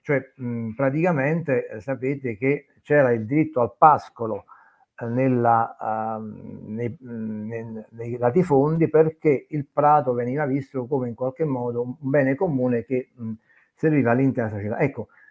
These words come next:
la, mh, strategia europea dei dati crea, eh, auspica la creazione di questi dati, spazi dati europei in alcuni settori strategici, settore industriale, manifatturiero,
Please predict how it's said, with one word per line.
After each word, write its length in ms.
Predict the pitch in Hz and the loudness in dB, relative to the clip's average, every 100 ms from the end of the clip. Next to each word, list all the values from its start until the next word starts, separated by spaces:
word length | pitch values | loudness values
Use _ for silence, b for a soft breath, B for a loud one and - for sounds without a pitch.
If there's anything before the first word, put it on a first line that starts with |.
| b | b
la, 240 | 151 165 165 | 4 6 4
mh, 800 | - 151 147 147 143 139 131 - | 0 -2 0 0 0 -2 -4 -2
strategia 540 | 151 156 160 202 175 | 0 2 2 4 4
europea 360 | 135 131 131 139 | 4 2 4 2
dei 140 | 208 | 4
dati 500 | 139 135 156 156 - | 2 2 0 -4 -4
crea, 520 | - 180 185 127 113 104 | 0 4 4 4 0 -10
eh, 80 | _ 123 | _ -12
auspica 800 | 113 110 160 147 - 120 113 113 | -8 0 2 2 -2 -8 -4 -2
la 140 | 117 | -2
creazione 680 | 110 131 127 - 170 160 120 | -2 -2 -4 -4 0 0 0
di 100 | 107 | -6
questi 380 | 113 127 - 120 | -8 -8 -10 -4
dati, 520 | 156 151 143 - - _ _ | 0 0 -4 -10 -14 _ _
spazi 540 | _ - 147 143 143 127 | _ -4 0 0 -2 -4
dati 200 | 110 120 | -4 -2
europei 560 | 196 220 113 117 139 _ _ _ | -2 -2 -2 -4 -6 _ _ _
in 140 | 160 180 | -4 -2
alcuni 400 | 185 143 139 139 | -2 -2 -2 0
settori 400 | 160 160 120 110 | -4 -4 -8 -8
strategici, 760 | - 117 156 123 104 87 101 _ | -10 -2 0 0 -6 -14 -18 _
settore 460 | 110 - 131 123 | -14 -6 -2 -2
industriale, 720 | 113 110 101 - 123 131 120 | -4 -8 -10 -6 0 0 0
manifatturiero, 920 | 107 104 90 98 151 175 180 180 175 | -6 -10 -12 -12 -4 0 2 0 -4